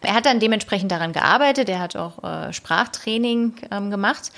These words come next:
Aber irgendwann hat er ein Level erreicht, wo er selber gesagt hat, und das habe ich auch in einem Interview gelesen, „Mich verstehen die Leute. Also ich kann mich verständigen, die Art und Weise, wie ich spreche, erfreut sich offensichtlich großer Beliebtheit und da bleibe ich jetzt.“ Also das, das ist so seine Entwicklung zumindest, was, was das Englische betrifft.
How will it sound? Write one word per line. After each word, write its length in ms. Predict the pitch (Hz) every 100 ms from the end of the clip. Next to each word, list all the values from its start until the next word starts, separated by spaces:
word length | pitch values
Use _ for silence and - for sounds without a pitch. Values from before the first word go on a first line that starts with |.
| - - -
Aber 160 | 214 220
irgendwann 420 | 294 269 247 226
hat 100 | 233
er 40 |
ein 80 | 220
Level 220 | 180 220
erreicht, 580 | 220 190 170 214 - - -
wo 120 | 185
er 180 | 196 190
selber 300 | 185 180 247
gesagt 380 | 233 202 208 -
hat, 80 | 220
und 100 | 180
das 140 | 185
habe 100 | 190
ich 120 | 185
auch 80 | 180
in 100 | 185
einem 120 | 175
Interview 340 | - 208 208 202
gelesen, 420 | 196 196 196 196 -
„Mich 200 | - 202
verstehen 340 | - 262 359 302
die 60 | 165
Leute. 340 | 165 185 190 -
Also 180 | 196 196
ich 120 | 196
kann 160 | 240
mich 140 | 220 214
verständigen, 600 | 196 - 196 262 311 359 349
die 100 | 214
Art 120 | 202
und 80 | 208
Weise, 240 | 190 202
wie 100 | 196
ich 80 | 208
spreche, 440 | - - 208 254 247 - -
erfreut 360 | 202 - 208 220
sich 180 | 190
offensichtlich 560 | 202 208 190 208 - 196
großer 280 | - 196 202
Beliebtheit 480 | 185 196 - 240 233
und 300 | 185 - -
da 80 |
bleibe 280 | 175 156 151
ich 120 | -
jetzt.“ 260 | - - - -
Also 360 | 175 170 175 165
das, 300 | - 175 -
das 240 | - 180 -
ist 140 | 170
so 80 | 185
seine 220 | 180 185
Entwicklung 380 | 185 202 202 190
zumindest, 380 | 190 185 185 185
was, 160 | 165 -
was 100 | 170
das 160 | 175
Englische 360 | - 196 202 180
betrifft. 580 | 151 185 - 202 226